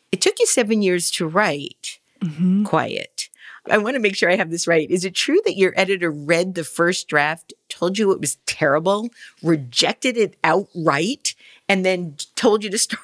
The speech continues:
Speaker 1: <laughs> over from scratch?
Speaker 2: Yeah, it is true. I mean, she said it more nicely than maybe that summary makes it sound like.
Speaker 1: Okay.
Speaker 2: I, I, like, she was, she was nice about it. Um,
Speaker 1: But she
Speaker 2: and
Speaker 1: still said the word, like, "No." <laughs>
Speaker 2: Yeah, she de-, she said, I remem-,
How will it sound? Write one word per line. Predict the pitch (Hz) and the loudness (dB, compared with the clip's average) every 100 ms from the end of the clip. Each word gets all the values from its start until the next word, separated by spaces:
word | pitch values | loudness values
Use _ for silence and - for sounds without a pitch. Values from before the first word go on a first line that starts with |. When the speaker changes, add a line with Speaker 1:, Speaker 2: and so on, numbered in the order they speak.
| - | -2
Speaker 1:
<laughs> | 240 - | -2 0
over | 226 | -6
from | 277 220 185 | -4 -4 -4
scratch? | - - 160 220 392 - - - - | -4 -4 -4 -4 -8 -12 -16 -12 0
Speaker 2:
Yeah, | 226 277 330 311 226 | 2 4 4 0 0
it | 262 | -2
is | 302 - | -2 -4
true. | - 240 208 196 | -2 0 2 2
I | 233 | 2
mean, | 254 | 2
she | 226 226 | 2 0
said | - 226 226 | 0 0 2
it | 208 - | 0 -2
more | 202 196 185 | -2 0 2
nicely | 180 170 180 214 226 | 2 0 0 0 2
than | 214 | 0
maybe | 208 190 196 | 0 0 0
that | 190 180 - | 0 0 -2
summary | - 196 190 196 | 0 0 2 0
makes | 214 214 - | 2 0 0
it | 220 - - | -2 -2 -4
sound | - 180 180 | -2 0 2
like. | 214 254 269 | 4 6 4
Speaker 1:
Okay. | - 220 233 | 4 2 2
Speaker 2:
I, | |
I, | |
like, | 220 - | 2 2
she | - | 2
was, | 226 226 226 | 0 2 2
she | 240 | 2
was | 208 | 2
nice | 196 208 339 | 2 0 0
about | 226 190 165 165 | 0 2 2 2
it. | 160 190 - | 0 -4 -10
Um, | - 190 170 | -4 -2 2
Speaker 1:
But | 220 330 | 2 4
she | 370 | 4
Speaker 2:
and | 180 | 4
Speaker 1:
still | 427 | 2
said | 381 427 294 | 2 2 4
the | 247 | 2
word, | 220 220 190 170 151 | 2 4 2 2 0
like, | 180 170 - | 0 0 -2
"No." | 208 160 131 202 269 - - - | 0 0 0 -2 0 2 0 -2
<laughs> | - - 370 | -4 -2 2
Speaker 2:
Yeah, | 214 269 349 214 | 4 6 4 2
she | - - 247 254 | -2 -2 -2 -2
de-, | 240 233 226 | 0 0 0
she | - 240 | -2 -2
said, | 233 254 247 208 | 2 4 4 4
I | 185 | 2
remem-, | 196 220 233 | 2 2 0